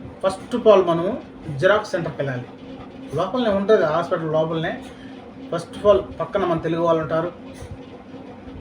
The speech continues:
శ్రీ-, శ్రీలంక వాళ్ళు ఉంటారు, మన తెలుగు వచ్చిన వాళ్ళు, అరబీ వచ్చిన వాళ్ళు అందరూ ఉంటారు. ఎవరైనా మన ఫ్రెండ్స్ని ఎవరైనా అడిగితే చాలామంది ఉంటారు. So అక్కడికి వెళ్ళి, "అన్న లేక అక్క, ఆ, జిరాక్స్ సెంటర్ ఎక్కడ?" అని అంటే, "ఇట్లా, ఇట్లా పోను" అని చెప్తే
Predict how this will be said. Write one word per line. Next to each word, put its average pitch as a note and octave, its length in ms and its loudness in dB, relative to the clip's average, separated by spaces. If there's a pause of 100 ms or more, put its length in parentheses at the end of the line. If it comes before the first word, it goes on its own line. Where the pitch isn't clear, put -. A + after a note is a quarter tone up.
(120)
శ్రీ-, - 160 -10
శ్రీలంక F3+ 380 2
వాళ్ళు E3 140 4
ఉంటారు, E3 180 0
మన D#3 160 0
తెలుగు E3 240 0
వచ్చిన E3+ 160 -2
వాళ్ళు, D#3+ 180 2
అరబీ D#3 260 2
వచ్చిన E3 100 2
వాళ్ళు D#3 140 -4
అందరూ F3 200 2
ఉంటారు. D#3+ 240 2
ఎవరైనా E3 320 0
మన F#3+ 140 0
ఫ్రెండ్స్ని F3 340 -4
ఎవరైనా E3 240 0
అడిగితే E3 340 0 (500)
చాలామంది F#3 360 4
ఉంటారు. D#3 380 -2 (600)
So A3+ 120 8
అక్కడికి F#3 320 2
వెళ్ళి, G3+ 180 8
"అన్న G#3+ 280 2 (480)
లేక F#3+ 180 4
అక్క, E3+ 280 2 (420)
ఆ, F3 260 0
జిరాక్స్ F3+ 280 0
సెంటర్ D#3+ 220 -2
ఎక్కడ?" C#3+ 220 -2 (680)
అని F3 120 -4
అంటే, F#3 440 6 (120)
"ఇట్లా, F#3 260 4
ఇట్లా E3 160 2
పోను" D#3+ 240 0
అని D3 120 -2
చెప్తే - 360 -2